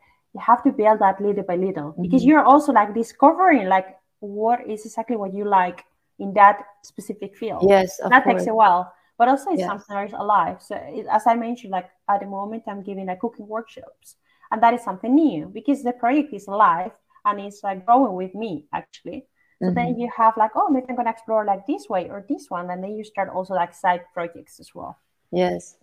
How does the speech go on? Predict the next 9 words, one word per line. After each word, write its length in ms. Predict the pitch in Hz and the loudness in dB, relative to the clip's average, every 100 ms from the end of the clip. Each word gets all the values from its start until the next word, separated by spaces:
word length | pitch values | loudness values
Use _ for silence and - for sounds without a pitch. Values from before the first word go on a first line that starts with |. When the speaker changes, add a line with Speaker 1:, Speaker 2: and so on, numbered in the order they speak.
| _ _ | _ _
Speaker 2:
Yeah. 340 | 202 202 123 | 2 2 2
And 220 | 196 190 208 | 0 0 0
that's 180 | 208 | -2
beautiful, 520 | - 208 233 220 147 147 | 2 4 6 4 -2 -2
because, 480 | 170 190 175 175 - | -4 -2 -4 -4 -6
um, 420 | 175 170 170 170 | -4 -2 -2 -4
like, 180 | 160 170 | -4 -4
slowly 720 | - - 208 233 240 262 277 - | -6 -2 2 2 0 -2 -6 -4
you're 500 | 190 190 180 175 | 0 2 2 0